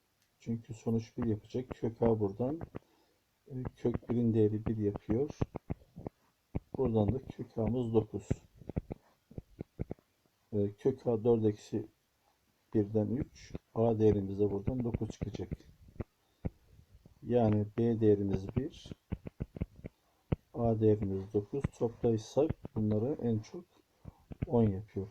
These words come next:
Yani cevabımız A. İşlemin sonucu aşağıdakilerden hangisidir demiş. Şimdi bunları dışarı çıkaracağız. Üç, kök on sekizi dokuz çarpı iki olarak yazıyorum. Kök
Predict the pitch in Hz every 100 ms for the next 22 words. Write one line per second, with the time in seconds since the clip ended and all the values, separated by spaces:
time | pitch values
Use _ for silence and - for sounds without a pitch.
0 | - 117 110 104 110 107 101 127 117 98
1 | 85 - _ - - - - - _ _
2 | - _ _ _ _ _ _ _ _ _
3 | - - - 147 131 - 139 131 127 -
4 | 127 113 123 127 123 107 101 - 98 101
5 | 127 - - - - - - _ _ _
6 | _ _ - - 151 139 127 120 139 131
7 | 123 135 123 - 98 92 95 90 - -
8 | _ _ _ _ _ _ _ _ _ _
9 | _ _ _ _ - - _ - 123 -
10 | - - - - - 156 156 156 - 135
11 | 120 135 - 127 123 127 - 123 113 -
12 | 113 - 107 104 107 101 95 98 98 -
13 | 151 _ _ _ _ _ _ _ _ _
14 | - - - - - - - 131